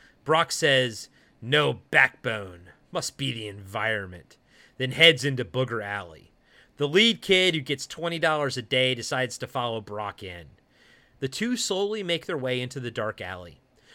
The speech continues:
We see a shot of Ramon the alligator watching from beneath a pile of trash. Brock is startled by a cat knocking over a trash can, but then hears a growl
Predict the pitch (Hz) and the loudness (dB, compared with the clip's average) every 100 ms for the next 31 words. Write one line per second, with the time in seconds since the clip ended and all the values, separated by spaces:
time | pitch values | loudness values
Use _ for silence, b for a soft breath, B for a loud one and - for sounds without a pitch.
0 | b - 135 - 208 - - 202 196 151 | b -6 -4 0 0 0 2 4 4 0
1 | 135 135 160 214 208 165 160 151 135 127 | -2 0 0 0 -2 0 0 0 0 -2
2 | 123 117 143 - 190 165 147 131 120 120 | -2 -4 -4 -4 -10 -8 -4 -4 -4 -6
3 | 139 156 127 139 135 120 - 117 95 73 | -8 -8 -4 0 0 -2 -8 -8 -6 -8
4 | - - _ b b b b b 143 202 | -12 -18 _ b b b b b 2 2
5 | 240 - - - 262 196 123 113 135 131 | 4 0 -2 4 4 4 0 -2 0 2
6 | 123 - 208 170 147 151 - 165 165 170 | 0 2 2 4 0 -2 -2 -6 -4 -4
7 | - - 196 202 - 131 104 101 101 113 | -4 -2 0 0 -4 -8 -8 -12 -12 -10
8 | - 185 175 214 180 143 - 123 143 135 | -4 -4 -2 -4 -2 -4 -4 2 6 6
9 | 95 - | 4 -6